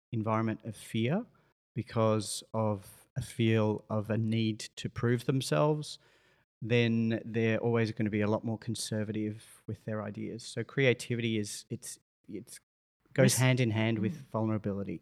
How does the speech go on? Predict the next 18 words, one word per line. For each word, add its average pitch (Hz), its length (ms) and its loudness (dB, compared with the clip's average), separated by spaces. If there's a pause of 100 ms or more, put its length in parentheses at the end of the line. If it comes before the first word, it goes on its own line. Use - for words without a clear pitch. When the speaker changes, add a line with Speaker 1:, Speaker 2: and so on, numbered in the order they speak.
Speaker 2:
It's 175 240 -4
risk-taking. 151 640 -6 (240)
Speaker 1:
Yeah. 208 140 -6 (200)
Speaker 2:
And, 147 220 -4
and 156 100 -2
feeling 156 320 -4
okay 147 240 -4
about - 220 -10
trying 147 360 -8
that - 220 -10 (240)
and 156 100 -10
just 151 120 -12
Speaker 1:
Absolutely. 107 240 -8
Speaker 2:
doing 107 320 -12
it. - 120 -18
Speaker 1:
Yeah. 110 140 -6 (120)
Speaker 2:
Yeah. 170 180 -16 (480)
I'm 254 200 8